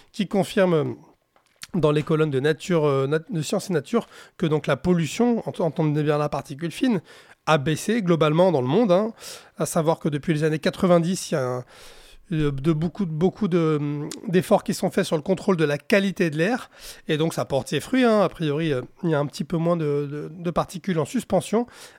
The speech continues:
mais donc avec cet effet complètement retors, c'est que cet air plus pur aggrave le réchauffement climatique. D'autant plus qu'on est à peine en train de tirer le bilan de l'année deux mille vingt-trois,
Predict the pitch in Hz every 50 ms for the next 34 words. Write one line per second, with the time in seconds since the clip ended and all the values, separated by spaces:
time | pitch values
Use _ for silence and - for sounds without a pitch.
0 | _ - 180 190 185 151 180 214 - 185 160 156 196 180 - - 170 135 - 156
1 | 135 - - 208 202 185 143 - 147 - - 196 185 151 131 170 190 185 - 147
2 | 170 180 - - - - - _ _ - - 185 - 180 151 - 180 156 - 190
3 | 165 - - _ - 240 220 - - 180 185 220 - - - - - - - _
4 | _ _ - 190 180 151 156 175 196 214 170 170 160 147 160 151 - 170 151 -
5 | 208 220 214 - - 226 202 196 185 - - 185 180 - - - - _ _ _
6 | _ _ _ _ _ _ _ - _ _ _ _ _ _ _ _ - - - -
7 | 160 160 - 170 - - 185 - - 175 160 147 139 - 185 180 170 - - 180
8 | 170 - - - 165 170 165 147 165 160 185 180 151 151 147 151 139 143 180 196
9 | 208 170 180 175 165 - - 196 214 240 233